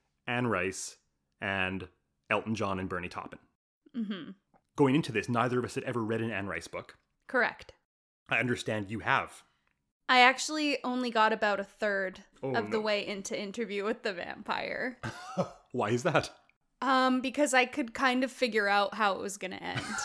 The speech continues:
Speaker 1: <laughs>
Speaker 2: <laughs> And also, I didn't feel like the language that she was using would some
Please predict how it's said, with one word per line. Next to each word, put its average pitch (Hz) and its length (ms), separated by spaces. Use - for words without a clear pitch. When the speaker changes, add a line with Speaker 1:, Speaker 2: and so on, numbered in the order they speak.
Speaker 1:
<laughs> 262 1600
Speaker 2:
<laughs> - 140
And 269 380
also, 240 760
I 240 120
didn't 240 400
feel 214 500
like 196 360
the 208 240
language 208 640
that - 180
she - 160
was 196 240
using 196 640
would 202 280
some 214 460